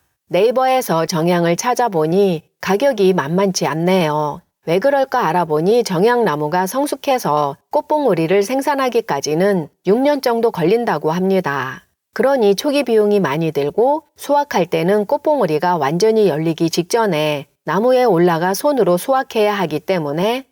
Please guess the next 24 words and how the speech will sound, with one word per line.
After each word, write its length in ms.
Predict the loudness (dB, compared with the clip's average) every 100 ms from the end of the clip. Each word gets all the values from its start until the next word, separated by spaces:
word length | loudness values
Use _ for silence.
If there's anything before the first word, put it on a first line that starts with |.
| _
숙련된 600 | -8 -2 0 0 0 0 0
노동력과 680 | 0 -2 -4 -6 -2 -2
신중한 500 | -2 -2 0 0 0
타이밍이 560 | -2 -2 0 0 0 -2
필요해 720 | -4 0 0 0 -2 -4 -6 _ -4
비용이 480 | 0 2 2 2
증가한다고 720 | 2 0 0 -2 -2 -2 -2 -4
합니다. 800 | -2 0 0 -2 -6 -8 -12 _ _ -2
또한 340 | 0 2 0
정향나무는 920 | -2 0 2 2 0 -2 -2 0 -2 -6 -8
전 220 | -2 0
세계적으로 680 | 2 0 0 0 0 0 0
재배되는 580 | -2 0 2 2 0 0
것이 240 | 0 -2
아니고 640 | -4 -4 -6 0 2 2 -2 _ -2
인도네시아, 840 | 0 2 2 0 0 0 0 -2
마다카스카르, 1040 | -4 -2 -2 -4 -6 -6 -6 -2 0 0 -2 _ -6
잔지바르 640 | -2 0 0 0 0 0
등 340 | 2 0 -2 -8 -12
특정 400 | -8 -2 -2 -2
토양과 560 | 0 2 2 0 0
기후 340 | -2 -2 0 0
조건을 480 | 0 0 0 2 0
갖춘 560 | -2 -4 -2 0 -2